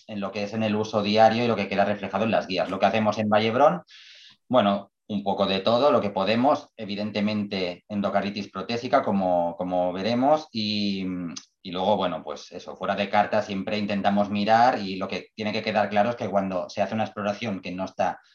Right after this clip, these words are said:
oficialmente recogida como indicación, pues que, bueno, que se ha de coger con pinzas a veces el resultado, ¿no? Y como tenemos la suerte de que todo se comenta en comité de endocarditis, que esto es una cosa fundamental,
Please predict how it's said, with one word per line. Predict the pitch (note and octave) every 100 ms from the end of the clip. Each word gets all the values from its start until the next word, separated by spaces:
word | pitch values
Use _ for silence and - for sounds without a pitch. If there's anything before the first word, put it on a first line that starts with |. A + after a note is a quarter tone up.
| _
oficialmente | - G#2+ G2+ G#2+ A2+ A2 G#2+
recogida | G#2 G#2 G2+ A2+ A2
como | G#2 G#2
indicación, | G#2 G#2 A2 G#2 A2+ A#2+
pues | - -
que, | F2+
bueno, | F#2 F2+
que | F2+
se | F2 F2+
ha |
de | F2+
coger | F#2 F#2 G2+
con | G#2 G2+ F#2+
pinzas | G2+ G2 G#2
a | G2+
veces | F#2 G2+ G#2
el |
resultado, | F2+ F2+ E2 - D#2 C#2
¿no? | G2+ - -
Y | B2
como | B2+ G#2+
tenemos | G#2 A2+ B2+
la | A#2+ B2
suerte | C3 A2 F#2
de | F2+
que | F#2
todo | F2+ G#2+ G#2+
se | G#2
comenta | G2+ G2+ G#2 G2+ G#2
en | G2+
comité | G#2 G2 F#2 G2+
de |
endocarditis, | F#2+ G2 F#2+ G2 G2 A2+ G#2 F2+ F2
que | - E2+
esto | - F#2
es |
una | F#2 F#2
cosa | F2+ F#2+
fundamental, | G#2+ G2+ G2 G2 G2 B2+